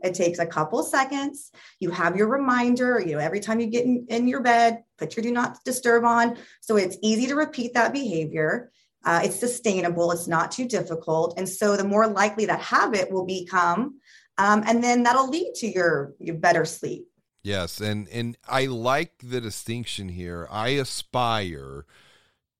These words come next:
Speaker 2: to lose weight. I aspire to save more money.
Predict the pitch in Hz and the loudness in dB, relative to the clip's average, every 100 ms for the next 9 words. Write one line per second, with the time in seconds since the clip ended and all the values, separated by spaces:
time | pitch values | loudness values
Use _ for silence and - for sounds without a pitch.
0 | _ - 127 107 101 104 101 80 73 73 | _ -8 -6 -6 -6 -6 -6 -8 -6 -8
1 | 60 - - _ _ _ 117 123 147 - | -8 -16 -18 _ _ _ -4 -2 -4 -6
2 | - 139 123 117 110 87 78 71 73 - | -6 0 2 2 0 -2 -6 -8 -10 -14
3 | _ _ - 98 - - 107 104 98 85 | _ _ -14 -10 -8 -2 0 2 -2 -4
4 | 92 87 85 92 82 67 - | -6 -4 -6 -6 -8 -10 -18